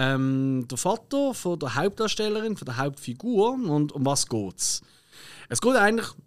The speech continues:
um es ganz kurz zu brechen, um eine junge Frau, die versucht, ähm,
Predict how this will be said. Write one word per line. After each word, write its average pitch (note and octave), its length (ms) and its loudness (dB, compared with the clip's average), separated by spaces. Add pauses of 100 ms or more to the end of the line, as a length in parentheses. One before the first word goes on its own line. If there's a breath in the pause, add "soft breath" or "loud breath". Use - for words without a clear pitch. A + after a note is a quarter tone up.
(580)
um C#3+ 140 2
es C#3 100 0
ganz E3 280 0
kurz E3 200 0
zu - 80 -8
brechen, C#3+ 340 -4
um B2+ 80 2
eine C3+ 100 2
junge D4 200 4
Frau, G3+ 300 2
die F#3+ 100 2
versucht, G#3+ 800 0
ähm, C#3+ 520 4